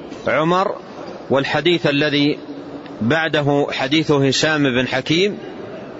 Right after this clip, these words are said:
وغيرهما من الأحاديث الواردة في هذا الباب.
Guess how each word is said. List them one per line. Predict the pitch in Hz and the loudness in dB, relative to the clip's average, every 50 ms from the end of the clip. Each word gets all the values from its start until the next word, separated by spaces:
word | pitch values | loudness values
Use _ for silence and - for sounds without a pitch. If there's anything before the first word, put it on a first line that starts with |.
| - - - - - - - - - - - | -16 -16 -14 -14 -16 -16 -16 -16 -6 -2 0
وغيرهما | 135 139 151 151 151 151 151 - - - - - 135 131 170 196 196 190 196 175 165 170 160 156 151 147 | 2 4 4 4 4 2 0 -2 -6 -10 -4 -2 0 2 2 2 4 4 4 4 4 4 4 4 4 4
من | 143 156 165 175 185 - - - - - - - - - - | 4 4 4 2 0 -2 -8 -14 -16 -16 -14 -14 -8 -4 -2
الأحاديث | 175 170 175 156 123 156 156 147 143 175 170 - 160 | 0 0 0 0 0 0 0 2 2 2 2 4 2
الواردة | 139 131 139 156 165 160 160 139 143 135 | 2 4 4 4 4 2 2 2 0 0
في | 117 135 127 | 0 0 0
هذا | 139 143 135 123 | 2 2 2 2
الباب. | 120 110 95 123 117 104 | 2 2 2 2 0 0